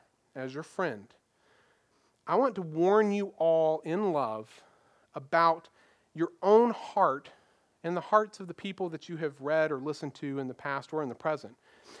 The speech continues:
If they do not draw your heart back to Jesus himself, if your heart is not filled with complete love and devotion to him through studying the subject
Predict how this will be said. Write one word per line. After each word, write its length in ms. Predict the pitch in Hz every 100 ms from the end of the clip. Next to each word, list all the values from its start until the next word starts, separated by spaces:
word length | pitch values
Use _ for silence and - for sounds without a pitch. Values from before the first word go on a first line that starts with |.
| - _ _ -
If 120 | 175 160 147
they 480 | 180 214 254 262 226 160
do 240 | 139 220 262
not 360 | 240 233 214
draw 520 | 156 170 190 196 202 185
your 340 | 143 151 202
heart 460 | 202 - 202 196 - _ 147
back 380 | 156 180 190 - _
to 80 | 151
Jesus 480 | 131 175 185 180
himself, 460 | - 180 - 180 127
if 160 | - 147
your 160 | 180 247
heart 500 | - - 285 202 -
is 120 | 165
not 320 | 190 220 214 - _
filled 420 | 262 240 160 123 - - -
with 140 | 175
complete 420 | 190 175 220 214 208 - _
love 560 | 180 190 233 247 208 156 - -
and 80 |
devotion 500 | 185 165 220 233 233
to 120 | 202 190
him 340 | - 254 220
through 160 | 185 165
studying 540 | - - 214 233 233
the 60 | 220
subject 720 | - 220 185 139 98 - _